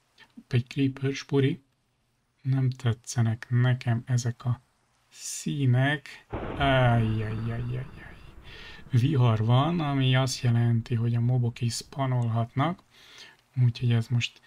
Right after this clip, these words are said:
nem hiányzott az útnak a végére, és, ó, ez mi volt? Fantomok. Nem aludtunk már napok óta. Te jó ég.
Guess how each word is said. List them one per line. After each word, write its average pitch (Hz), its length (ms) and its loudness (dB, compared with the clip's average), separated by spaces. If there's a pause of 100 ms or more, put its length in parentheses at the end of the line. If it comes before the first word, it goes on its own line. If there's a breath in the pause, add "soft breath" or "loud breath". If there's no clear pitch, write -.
(280 soft breath)
nem 135 400 4
hiányzott 117 840 0
az 123 240 -4 (680)
útnak 135 640 -2
a 120 140 0
végére, 123 800 2
és, 127 280 2 (640)
ó, 175 60 -6 (300)
ez 135 180 -6
mi 156 140 0
volt? 127 300 2 (1080 loud breath)
Fantomok. 139 600 0 (340)
Nem 170 340 4
aludtunk 143 480 2
már 151 140 -4
napok 135 360 0
óta. 131 460 4 (500)
Te - 120 -20
jó 135 440 0
ég. 127 300 -2